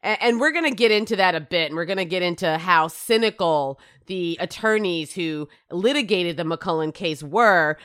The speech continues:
by proffering these quote-unquote plump grandmas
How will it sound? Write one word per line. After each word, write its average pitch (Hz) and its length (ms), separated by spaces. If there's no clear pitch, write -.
by 175 160
proffering 196 840
these 165 180
quote-unquote 190 680
plump 226 400
grandmas 160 840